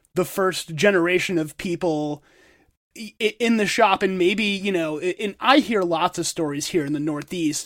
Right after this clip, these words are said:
of, of agricultural, uh, you know, people working in agriculture that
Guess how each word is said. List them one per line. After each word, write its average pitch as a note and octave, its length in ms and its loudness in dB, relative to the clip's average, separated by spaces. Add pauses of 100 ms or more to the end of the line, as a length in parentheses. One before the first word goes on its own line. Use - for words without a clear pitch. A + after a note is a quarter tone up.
of, D#3 400 -4 (140)
of F3+ 240 -2
agricultural, E3 1400 0 (340)
uh, C#3+ 400 -8 (360)
you F#3 100 -6
know, C3+ 140 -10 (100)
people G3+ 260 -2
working F#3+ 300 2
in E3 80 0
agriculture D#3+ 760 -2 (260)
that D#3+ 380 0